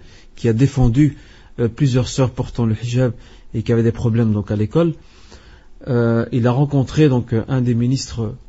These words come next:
donc ici, ici à, à Bruxelles et il lui expliquait comme quoi, euh, le hijab c'est une obligation pour nous, c'est un devoir religieux, c'est un acte de foi. Regardez la réponse, écoutez la réponse catastrophique,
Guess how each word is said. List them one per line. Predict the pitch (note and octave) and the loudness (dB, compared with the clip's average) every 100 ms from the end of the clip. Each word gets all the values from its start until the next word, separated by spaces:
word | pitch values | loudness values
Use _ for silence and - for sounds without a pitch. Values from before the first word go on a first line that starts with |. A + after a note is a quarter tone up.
| - | -18
donc | B2 A#2 A2 A2+ | -8 -6 -6 -6
ici, | G2 A2 | -8 -6
ici | A2 - A#2 | -8 -6 -6
à, | G#2+ G2+ F#2+ | -6 -8 -10
à | A2 | -10
Bruxelles | A#2+ A#2 - F3+ F#3 - - - - - - - - | -6 -6 -4 -6 -8 -16 -20 -20 -20 -20 -20 -20 -4
et | D3+ | 0
il | F3 | 4
lui | |
expliquait | F#3 - F#3 E3+ B3 B2+ - - - - - - - - - - | 2 2 -4 0 -2 -2 -10 -20 -20 -20 -20 -20 -20 -20 -20 -12
comme | - A#2+ | -2 -2
quoi, | G#2 C#3+ F3+ D#3 | 0 0 0 0
euh, | A2+ | -2
le | G#2 F#2+ G2 - | -4 -6 -10 -8
hijab | A#2+ G#2+ C#3 D#3+ | -6 -2 -2 -2
c'est | - | -2
une | A2+ | 0
obligation | A2 A2 A2+ A#2 | 2 0 0 -2
pour | G#2+ A2 | -4 -6
nous, | A2 C3 D#3+ D#3 | -4 -2 -2 -4
c'est | - | -6
un | A2 | -4
devoir | A2+ A2+ A#2 | -2 -2 0
religieux, | A2 G2+ C3+ E3 | 0 0 0 -2
c'est | - | -4
un | A2 | -6
acte | G#2+ | -4
de | G#2 | -6
foi. | G2+ D3+ E3 - | -6 -8 -8 -8
Regardez | A#2 B2+ D#3 | -4 0 2
la | B2+ | 2
réponse, | B2 B2+ D#3 - - - - - - - - | -2 -2 -6 -6 -18 -20 -20 -20 -20 -20 -16
écoutez | - B2 E3 | -8 -4 -2
la | D3+ | 0
réponse | A#2 A#2 D#3 - | 0 -2 -4 -6
catastrophique, | - B2+ A2 - G#2+ - C#3+ - | -8 -10 -10 -8 -10 -8 -12 -14